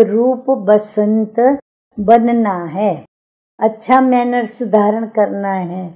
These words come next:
तुम्हारे मुख से सदैव अविनाशी ज्ञान रत्न निकलने चाहिए। आत्मा को भी याद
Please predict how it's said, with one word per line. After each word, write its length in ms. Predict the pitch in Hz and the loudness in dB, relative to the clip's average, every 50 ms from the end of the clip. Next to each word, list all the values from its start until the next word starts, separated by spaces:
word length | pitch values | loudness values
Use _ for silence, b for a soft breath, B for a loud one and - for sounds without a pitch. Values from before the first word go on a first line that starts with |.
| _ _ _ _ _ _ _ _ _ _ _ _ - | _ _ _ _ _ _ _ _ _ _ _ _ -6
तुम्हारे 440 | 202 202 208 202 202 202 208 208 208 | -2 0 0 0 0 2 2 2 2
मुख 340 | 202 208 202 196 202 - 214 202 | 0 0 -2 -2 -4 -4 -4 -4
से 460 | - - - 214 214 214 214 220 214 | -4 -2 2 2 4 4 4 2 0
सदैव 760 | 214 - - 208 202 190 185 208 214 220 208 208 202 196 190 190 - _ _ _ _ _ _ _ _ - | -2 -4 -4 -4 -2 0 2 2 2 2 2 0 -2 -4 -6 -10 -12 _ _ _ _ _ _ _ _ 0
अविनाशी 1120 | 226 226 220 226 254 240 233 226 214 208 208 202 - - - 220 208 208 208 208 208 - _ _ _ _ _ _ _ - | 2 2 4 4 2 2 2 0 0 0 -2 -4 -6 -8 -4 -2 -2 -2 -2 -4 -6 -10 _ _ _ _ _ _ _ -16
ज्ञान 580 | 196 175 160 214 208 214 226 233 240 240 233 208 | -12 -6 -2 0 2 2 2 0 0 -2 -2 0
रत्न 500 | 196 214 220 214 214 - 233 233 233 226 | 2 2 2 0 -2 -6 -4 -2 -2 0
निकलने 680 | 214 202 185 196 - 208 202 202 202 202 208 214 220 214 | 0 -2 -4 -4 0 0 2 2 2 0 -2 -2 -4 -4
चाहिए। 680 | 214 - - 180 165 147 151 190 208 214 185 143 117 - _ _ _ _ _ _ _ _ _ _ _ | -6 -6 -4 -4 -4 -6 -8 -6 -2 -2 -2 -2 -6 -12 _ _ _ _ _ _ _ _ _ _ _
आत्मा 480 | - 208 214 214 214 - 254 262 269 277 254 | -2 0 0 0 0 0 0 2 2 2 2
को 220 | 262 - 277 262 | 2 2 0 0
भी 180 | 226 233 269 262 262 247 214 180 | 2 0 0 0 0 -2 0 2
याद 400 | 208 196 190 202 214 226 185 | 4 6 6 6 6 4 2